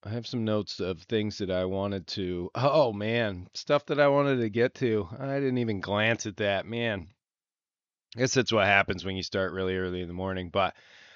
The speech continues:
I am going to try and do, uh, a bit of a follow-up. Okay, so you know what? Okay, we're not gonna put this out this morning. I'm gonna put this out this afternoon, and, um,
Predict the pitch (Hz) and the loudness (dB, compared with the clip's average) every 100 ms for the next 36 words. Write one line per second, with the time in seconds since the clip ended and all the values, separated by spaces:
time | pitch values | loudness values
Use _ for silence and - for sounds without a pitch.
0 | - 123 127 151 180 147 127 117 104 - | -6 6 8 10 8 8 6 2 -4 2
1 | 113 101 101 131 - 117 107 92 107 110 | 4 4 4 2 0 -2 -4 -2 -2 0
2 | 107 110 107 98 - - 107 101 98 95 | 0 0 -4 -6 -14 -8 -6 -4 -4 -4
3 | 95 - 107 110 101 104 - 123 120 123 | -6 -6 0 0 0 -2 4 6 8 6
4 | - 151 170 131 107 - 131 131 135 143 | 8 6 6 2 2 2 4 4 4 6
5 | 151 160 - 120 - 110 104 107 120 135 | 6 6 2 -6 0 2 2 2 4 4
6 | - 127 - 131 - 104 127 117 - - | 2 -2 0 -2 -4 2 6 6 4 -2
7 | 127 131 135 139 143 _ - - _ _ | 4 6 8 6 2 _ -20 -20 _ _
8 | 98 123 135 123 - 131 - 107 - 117 | 0 4 6 4 4 0 0 -2 4 8
9 | 113 110 - 104 - 123 117 - 113 117 | 8 6 2 -8 0 4 4 2 0 2
10 | 113 104 117 113 _ _ _ _ _ _ | 2 2 -2 -6 _ _ _ _ _ _
11 | _ _ 110 104 104 101 101 101 98 98 | _ _ 0 2 4 2 2 2 0 0
12 | 98 98 95 95 98 | 0 2 2 0 -2